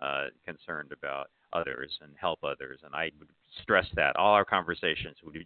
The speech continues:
just be like that. Him constantly saying it was all about me and I had to work on myself and no one else. That's my only job I'm put here on the,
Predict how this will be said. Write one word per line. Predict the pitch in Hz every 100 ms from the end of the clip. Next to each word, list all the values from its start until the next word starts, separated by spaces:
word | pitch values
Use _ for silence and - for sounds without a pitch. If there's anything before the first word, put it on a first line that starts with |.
| -
just | 95 -
be | 85
like | 82 80
that. | 85 71 -
Him | 110 95 -
constantly | 95 - 92 85 82 -
saying | 85 80 80 _ - - - _
it | 69
was | 76
all | 87 85
about | 82 78 -
me | 90 87 85
and | 76
I | 78 78
had | 82 80
to | 78 76
work | 85 85
on | 85
myself | 76 - 87 87 76
and | 73
no | 87
one | 82
else. | 82 87 -
That's | 85 -
my | 82 82
only | 87
job | 78 90 87 80
I'm | 78
put | - 98
here | 87 85 85
on |
the, | 80